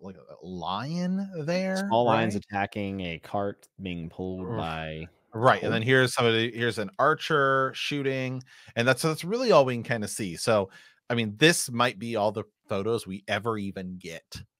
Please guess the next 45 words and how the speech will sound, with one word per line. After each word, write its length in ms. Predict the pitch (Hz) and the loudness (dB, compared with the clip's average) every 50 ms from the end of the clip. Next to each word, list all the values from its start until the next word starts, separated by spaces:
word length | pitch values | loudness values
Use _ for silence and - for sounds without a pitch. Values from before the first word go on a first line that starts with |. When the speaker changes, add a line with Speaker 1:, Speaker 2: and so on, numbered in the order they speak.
| - | -8
Speaker 2:
Yeah, 280 | 101 95 92 85 85 85 | -4 -4 -4 -4 -4 -6
I 60 | 87 | -8
Speaker 1:
of, 80 | 85 - | -8 -10
Speaker 2:
think 180 | 78 76 - | -12 -14 -14
so. 200 | - - 73 76 | -14 -12 -8 -2
Speaker 1:
of, 300 | 107 110 107 104 95 - - _ _ _ - | 2 2 2 2 0 -4 -14 _ _ _ 4
of, 300 | 139 127 123 117 107 117 _ - | 6 6 6 6 2 -4 _ 6
of 220 | 143 135 123 117 | 6 6 6 6
that 240 | 120 110 107 101 - | 4 4 4 4 0
show, 420 | - - 165 156 151 143 131 123 _ - - - _ _ - | -2 2 2 4 4 4 2 0 _ -14 -20 -20 _ _ 4
but 140 | 165 175 180 | 6 6 6
it's 80 | - | 4
certainly, 440 | - 214 208 214 208 208 202 196 185 | 2 0 0 0 -2 -2 -2 -2 0
uh, 300 | 170 165 165 160 160 156 - | 2 4 4 4 4 2 0
interesting 680 | 147 170 196 - 151 117 - - - 95 92 92 101 107 | -6 -10 -8 -4 -6 -6 -6 -6 -12 -14 -12 -12 -14 -12
just 240 | 104 117 110 - - | -10 -12 -12 -10 -10
to 60 | 123 | -12
kind 220 | - - 127 123 117 | -10 -8 -8 -8 -8
of 80 | 104 - | -8 -8
see, 360 | - - 127 120 117 117 113 | -10 -10 -8 -6 -4 -4 -2
like, 200 | 110 104 104 107 | -2 -2 -4 -4
man, 300 | 143 185 175 135 101 95 | -8 -10 -8 -8 -4 -2
what, 220 | 117 123 139 - _ | -2 -2 -2 -4 _
you 120 | 120 120 | -10 -6
know, 160 | 117 113 113 - | -4 -4 -6 -6
could 320 | _ - 135 120 110 104 | _ -6 -6 -6 -4 0
that 240 | 117 110 113 - - | 0 0 0 0 -4
show 340 | - - - 107 107 110 110 | -6 -4 -2 -2 -2 -2 -2
have 200 | 104 113 107 _ | -4 -6 -10 _
potentially 760 | - 98 _ - 107 104 104 - - 110 101 98 90 85 - _ | -12 -18 _ -10 -8 -8 -8 -8 -10 -8 -8 -8 -8 -10 -12 _
been? 480 | - 92 98 104 110 120 135 147 156 160 - _ _ _ _ _ _ _ _ _ - | -10 -8 -8 -6 -6 -6 -6 -6 -8 -10 -12 _ _ _ _ _ _ _ _ _ -10
Speaker 2:
Mm-hmm. 360 | 82 123 127 131 127 123 123 120 | -2 2 4 6 6 6 6 4
Speaker 1:
And 240 | 117 117 113 107 107 | 4 2 -2 -6 -6
who 180 | 101 143 151 165 | -2 -2 0 4
knows? 240 | 175 208 208 143 | 4 4 4 2
We 120 | 131 139 139 | 0 -2 -2
may 300 | 131 123 131 170 220 185 | -2 -2 -2 -2 -2 -4
still 240 | - - 143 123 113 | -6 -4 -4 -4 -2
get 180 | 117 151 151 - | 0 -2 -2 -2
it, 100 | - - | -6 -10
'cause 120 | 107 92 | -12 -8
George 280 | - 113 110 117 107 - | -6 -6 -6 -6 -6 -10
has 140 | 101 92 - | -12 -12 -10
said 320 | - - 110 107 107 95 | -6 -2 -2 -2 -2 -2
before, 640 | 90 - - - 175 170 147 110 104 101 101 101 | -6 -14 -14 -10 -8 -4 -2 -2 0 0 -2 -4